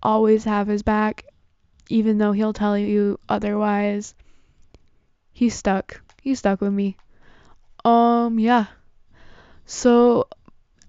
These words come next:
I've fought for my brother f-, since day one. Um, we pulled up to this house. It was a yellow house in a town over. And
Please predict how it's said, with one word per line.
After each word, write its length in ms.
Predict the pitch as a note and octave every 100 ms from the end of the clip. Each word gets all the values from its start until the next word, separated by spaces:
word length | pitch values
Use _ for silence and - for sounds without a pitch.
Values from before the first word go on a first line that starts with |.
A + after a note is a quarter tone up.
| -
I've 500 | A3 A#3 A#3 A#3 A3+
fought 380 | - - A3 -
for 100 | A#3
my 160 | A#3
brother 320 | A3+ G#3+ G#3 G#3
f-, 200 | - -
since 260 | A3 G3+
day 160 | - G3+
one. 300 | G3+ G3 G3+ -
Um, 300 | G#3+ G#3+ G#3+
we 120 | A3+
pulled 280 | - C4 B3
up 180 | A#3+ - - - - - -
to 100 | -
this 140 | A#3+
house. 460 | B3 G#3 G3+ A3 - - - - _ _ - - - - _ -
It 80 | B3+
was 160 | B3
a 60 | C4
yellow 280 | C#4 C#4+ C#4
house 580 | B3+ B3 B3 A#3+ - - -
in 420 | A3+ A3+ A3 A3 - _ _ _
a 500 | A#3 A3 G#3+ G#3+ G#3 - _ _ _ _
town 360 | - A3+ A#3 A3+
over. 420 | G3+ G#3 G3+ G#3 - _ _ - - - _ -
And 580 | B3 B3 B3 B3 B3